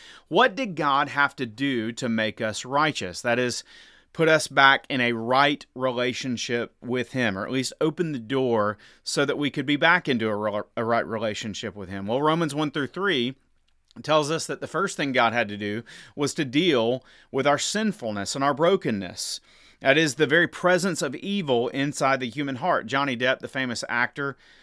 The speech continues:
he was commenting on his dark performance of a gangster in the drama Black Mass. And listen to what he said. He said, "I found the evil in myself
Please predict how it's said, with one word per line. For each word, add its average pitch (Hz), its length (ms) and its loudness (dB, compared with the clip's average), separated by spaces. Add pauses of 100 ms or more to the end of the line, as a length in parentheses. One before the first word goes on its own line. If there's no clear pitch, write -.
(280)
he 143 140 0
was 143 160 2
commenting 151 640 0
on 127 140 0
his 120 200 -2
dark 135 360 2
performance 143 640 -2
of 120 80 -2
a 117 60 -2
gangster 117 920 0
in 117 180 -4
the 113 80 -2
drama 120 400 -4
Black 113 380 2
Mass. 120 460 0
And 113 100 -6
listen 165 240 -4
to 214 40 -4
what 214 100 -2
he 160 80 -2
said. 113 480 -2 (380)
He 165 120 0
said, - 180 4
"I 190 140 4
found 220 400 2
the 156 180 0
evil 151 520 -2
in 131 160 -2
myself 123 680 0